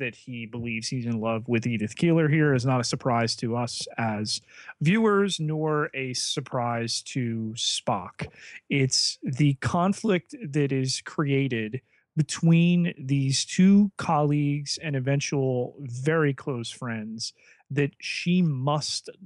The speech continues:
die, that she has to be sacrificed in order for history to rectify itself and turn out the way that we will be created. Uh,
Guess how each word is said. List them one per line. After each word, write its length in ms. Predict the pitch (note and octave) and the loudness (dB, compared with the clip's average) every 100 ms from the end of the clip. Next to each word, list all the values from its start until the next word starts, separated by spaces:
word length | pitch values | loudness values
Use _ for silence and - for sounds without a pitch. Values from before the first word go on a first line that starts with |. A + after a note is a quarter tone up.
| B2 | -6
die, 520 | C#3+ C3+ G#2+ F#2 G2 A2+ | -2 -2 -2 -8 -12 -10
that 160 | B2+ - | -12 -12
she 320 | - - E3+ | -16 -10 -6
has 380 | E3+ - D3 C3+ | -4 -4 -4 -4
to 80 | - | -8
be 160 | B2 A#2 | -8 -8
sacrificed 960 | - D#3+ E3 - C3 - A#2 A2+ - | -4 -2 -2 -4 -8 -8 -12 -10 -14
in 260 | - D#3 C#3 - | -10 -8 -8 -8
order 560 | D#3+ D3+ C#3+ C#3 C#3+ - | -4 -2 0 0 -2 -8
for 580 | - C#3 B2+ B2 B2 A#2 _ _ _ _ | -16 -10 -4 -2 -2 -6 _ _ _ _
history 840 | - A#3+ - D#3+ C3 A#2+ A#2 A2 - _ _ _ _ | -4 -2 -2 -2 -2 -4 -6 -10 -16 _ _ _ _
to 680 | - F3 D3+ C#3+ C3 B2+ B2+ - _ _ _ | -8 -4 -4 -4 -4 -4 -6 -10 _ _ _
rectify 640 | C#3+ F#3 - G#3+ - B2+ A#2+ | -2 -2 -4 -6 -2 0 0
itself 720 | A2 - C3 A2+ G#2+ - - _ _ | -4 -6 -6 -6 -8 -14 -20 _ _
and 180 | - D3 | -4 -4
turn 300 | - - F3 | -2 0 2
out 240 | D3+ D3 - - | 2 0 -4 -6
the 80 | D3 | -6
way 580 | B2 C#3 C#3 C#3 C#3 F#3 | -2 0 0 0 -4 -8
that 320 | D#3 B2+ C#3 B2 _ _ _ - C3 | -12 -4 -4 -4 _ _ _ -16 -4
we 500 | C#3+ A3 D3 B2 C3+ _ _ _ - | -2 0 -2 -4 -8 _ _ _ -4
will 140 | C#3+ | -2
be 160 | C#3 C#3 | 0 0
created. 720 | - D3+ C3 E3+ C3 G#2 G#2+ - _ _ _ | -2 -4 -2 -2 -2 -6 -8 -14 _ _ _
Uh, 400 | - C3 B2 A#2 | -4 -2 -2 -4